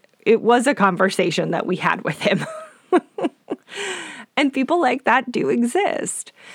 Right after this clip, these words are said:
So giving him a gift card, he's very happy with that, because then he can go and continue to buy the things that he wants to buy.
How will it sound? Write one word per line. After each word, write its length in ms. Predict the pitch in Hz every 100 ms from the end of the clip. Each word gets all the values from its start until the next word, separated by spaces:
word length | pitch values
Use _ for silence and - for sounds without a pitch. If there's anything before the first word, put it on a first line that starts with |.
| -
So 640 | - 302 269 262 254 233 -
giving 340 | 226 320 339 320
him 220 | 269 311
a 60 | 277
gift 240 | 220 -
card, 380 | - 311 330 339 302 _ _ _
he's 240 | - 349
very 240 | 349 370 370
happy 320 | 359 370 277
with 160 | 208 196
that, 340 | 175 - -
because 340 | 262 269 320 285
then 420 | 311 311 311 285 -
he 340 | - - 311
can 220 | - 330
go 300 | 277 226 214
and 180 | - 208
continue 420 | 196 185 185 214
to 80 | 302
buy 380 | 311 202 185 185
the 120 | 170
things 380 | 175 190 190 190
that 120 | 202
he 340 | 196 - 170 165
wants 400 | 160 143 135 -
to 60 |
buy. 380 | 147 156 - -